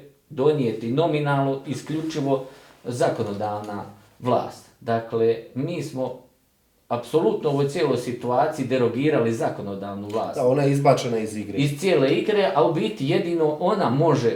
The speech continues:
Speaker 1: ograničiti određenaj-,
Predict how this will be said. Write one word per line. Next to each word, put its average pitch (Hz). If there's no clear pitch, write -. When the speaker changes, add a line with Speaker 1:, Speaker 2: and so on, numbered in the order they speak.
Speaker 1:
ograničiti 117
određenaj-, 117